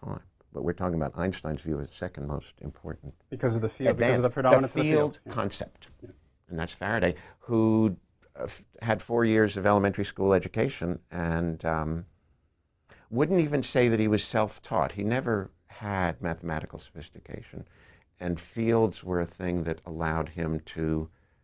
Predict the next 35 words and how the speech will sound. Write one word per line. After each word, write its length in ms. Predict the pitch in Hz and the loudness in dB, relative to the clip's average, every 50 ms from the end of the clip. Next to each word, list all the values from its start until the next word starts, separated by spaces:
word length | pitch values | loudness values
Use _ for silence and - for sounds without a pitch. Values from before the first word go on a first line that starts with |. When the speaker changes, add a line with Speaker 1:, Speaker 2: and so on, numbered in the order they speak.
| _ _ _ _ _ _ _ _ _ _ _ _ - | _ _ _ _ _ _ _ _ _ _ _ _ 0
Speaker 1:
visualize 680 | 85 107 113 110 123 104 87 78 73 71 69 - - | 2 2 2 2 2 0 0 0 0 -2 -4 -6 -8
what 160 | 85 - - | -10 -10 -10
was 100 | 82 78 | -12 -12
going 320 | - - 80 78 78 76 | -8 -4 -4 -2 -2 0
on 360 | 82 101 135 - - 78 82 - | 0 0 0 0 0 -2 -2 -2
in 100 | - 98 | -2 -2
a 60 | 92 85 | 0 2
way 200 | 87 92 90 87 | 4 6 6 6
that 140 | 87 87 | 4 2
had 140 | 87 87 80 | 0 -2 -2
never 240 | 85 87 101 139 139 | 0 0 0 0 0
been 240 | 87 85 85 69 64 | 0 0 -2 -2 -2
done. 420 | - - - 58 67 85 120 - - _ _ _ - - - - - - _ _ - | -6 -6 -6 -6 -6 -6 -8 -8 -12 _ _ _ -20 -20 -20 -20 -20 -20 _ _ -4
And 320 | 104 104 104 104 98 92 | 0 2 2 4 4 4
in 140 | 98 95 90 | 4 2 2
fact, 720 | - - - 104 107 117 123 120 120 - _ _ _ - - - | -2 -2 0 2 4 4 4 2 0 -4 _ _ _ -18 -12 -8
um, 920 | 92 85 87 87 85 85 85 85 85 87 87 85 85 85 85 87 85 85 82 _ - | -6 -4 -2 -2 -2 0 -2 -2 0 0 0 0 0 0 -2 -2 -4 -6 -8 _ -12
blah, 140 | 76 76 76 | -10 -8 -8
blah, 200 | - 76 73 71 - - | -4 -4 -6 -6 -4 -4
blah, 260 | 113 123 127 123 117 | -2 0 2 2 0
physics 440 | - - - 117 113 117 101 - - | 0 0 -2 -2 -2 -2 -4 -4 -4
history, 380 | - 98 101 - - 101 95 90 | -6 -6 -6 -6 -4 -4 -2 0
one 180 | 85 87 90 | 0 0 0
of 100 | 87 78 | 0 -2
the 60 | 76 80 | -4 -8
giants 400 | - - 78 78 80 78 67 - | -8 -6 -6 -4 -4 -4 -4 -6
is 160 | 71 - - | -10 -10 -6
Maxwell, 680 | 85 95 113 127 123 120 - - - 107 98 95 95 90 | -2 0 2 2 2 0 -4 -10 -6 -4 -2 0 0 0
electromagnetism, 960 | 78 80 80 - - - 73 90 104 107 101 98 90 - 87 80 73 80 73 | 0 0 -2 -4 -6 -8 -4 -2 -2 -2 -2 -2 -4 -4 -6 -8 -6 -6 -4
Maxwell's 420 | 73 82 85 - - - - - | -4 -6 -6 -8 -10 -14 -14 -14
equations. 500 | - - - - 50 - - 82 80 80 - - - - - - - 69 65 64 - - _ _ _ _ _ _ _ _ _ _ _ _ _ _ _ _ _ - | -16 -14 -10 -8 -6 -6 -6 -8 -10 -10 -12 -18 -20 -20 -20 -18 -16 -16 -18 -18 -20 -20 _ _ _ _ _ _ _ _ _ _ _ _ _ _ _ _ _ -4
Faraday 360 | - 151 151 165 175 127 123 | -2 0 2 4 4 4 2
comes 460 | 120 - - 131 127 123 120 117 117 | 2 0 0 2 4 4 4 4 2
a 60 | 113 101 | 0 -2
f-, 320 | - - - - - | -2 -4 -16 -20 -20